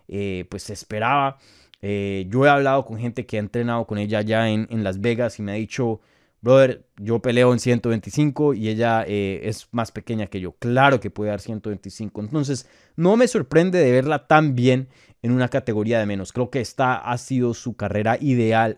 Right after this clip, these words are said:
perdón, su categoría ideal por mucho tiempo. Viéndola en ciento treinta y cinco, especialmente antes de este, eh, regreso reciente que tuvo en el dos mil veintiuno,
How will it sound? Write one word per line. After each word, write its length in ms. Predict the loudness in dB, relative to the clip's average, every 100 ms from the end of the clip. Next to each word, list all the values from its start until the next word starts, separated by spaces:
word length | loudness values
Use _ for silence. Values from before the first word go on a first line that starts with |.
| 0
perdón, 300 | 2 4 2
su 220 | -2 -2
categoría 440 | -2 -2 -2 2
ideal 300 | 2 2 0
por 180 | -2 -2
mucho 460 | 0 2 0 -4 -8
tiempo. 500 | -4 -2 -4 -10 -18 -20 -20 _ -4
Viéndola 540 | 4 4 4 2 0
en 80 | -2
ciento 640 | -2 -2 0 0 -2 -4 -4
treinta 300 | -4 -2 -6
y 60 |
cinco, 280 | -4 -4 -6
especialmente 720 | -8 -4 0 2 2 2 2
antes 340 | 0 -2 -6
de 260 | -2 -4 -4 _ _ -10
este, 880 | -10 -4 -2 0 -2 -2 0 -2
eh, 40 | -2
regreso 540 | -2 -2 -2 0 0
reciente 500 | 0 0 0 0 -2
que 120 | -8
tuvo 240 | -6 -2 0
en 100 | -2
el 80 |
dos 120 | -4 -4
mil 140 | -2
veintiuno, 500 | -2 -2 -2 -4